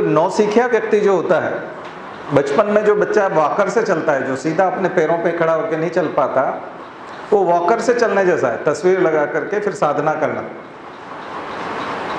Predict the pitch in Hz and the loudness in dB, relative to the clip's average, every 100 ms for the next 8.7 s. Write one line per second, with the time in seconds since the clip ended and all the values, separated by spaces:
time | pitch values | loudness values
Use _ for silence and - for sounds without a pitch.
0 | - - - - - - - - - - | -6 -6 -6 -8 -8 -8 -8 -8 -8 -8
1 | - 151 147 165 214 208 196 208 185 175 | -2 0 2 0 0 0 2 2 2 2
2 | 185 180 170 147 185 180 160 151 139 139 | 2 2 0 0 0 -2 -2 -2 -2 0
3 | 196 180 170 127 123 139 127 113 107 92 | 0 2 0 -2 -2 0 0 -2 -2 -4
4 | - - - - - - - - - - | -12 -16 -18 -18 -16 -16 -16 -14 -12 -10
5 | - - - 127 147 175 185 190 196 190 | -10 -6 2 2 2 2 2 2 2 0
6 | 165 147 151 233 220 220 214 202 196 196 | 2 2 2 2 2 2 2 4 2 2
7 | 202 190 190 202 208 214 165 139 139 160 | 2 0 0 -2 -2 -2 0 0 0 0
8 | 165 156 147 131 113 107 110 | 0 0 0 -2 -4 -6 -8